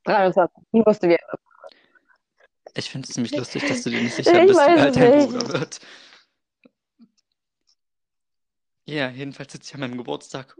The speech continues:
Speaker 2: ohne Geschenk. Also doch, ich hab schon ein Geschenk, und zwar hat mir
Speaker 1: Oh,
Speaker 2: meine
Speaker 1: das
Speaker 2: Mutter
Speaker 1: ist
Speaker 2: so ein
Speaker 1: süß.
Speaker 2: Fotoalbum gemacht, was, glaub ich, sehr emotional wird.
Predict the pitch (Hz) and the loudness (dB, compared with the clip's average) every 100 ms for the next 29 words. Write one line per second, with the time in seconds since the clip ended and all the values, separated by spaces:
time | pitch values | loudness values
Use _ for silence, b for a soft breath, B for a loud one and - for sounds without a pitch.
0 | _ - 127 113 123 - 110 113 - 123 | _ -8 -8 -8 -14 -10 -10 -10 -10 -10
1 | 113 131 - 147 - 147 143 156 143 131 | -8 -10 -10 -8 -6 -8 -8 -10 -8 -8
2 | - 120 123 113 113 135 117 110 175 156 | -8 -8 -6 -4 -4 -4 -4 -2 0 0
3 | 139 123 123 120 120 123 - _ _ _ | -2 -4 -6 -6 -8 -8 -14 _ _ _
4 | _ _ _ _ _ _ _ _ _ - | _ _ _ _ _ _ _ _ _ -16
5 | 123 - 101 110 127 117 110 117 - - | -12 -8 -8 -2 -2 -2 -4 -10 -12 -16
6 | 113 113 110 | -16 -14 -18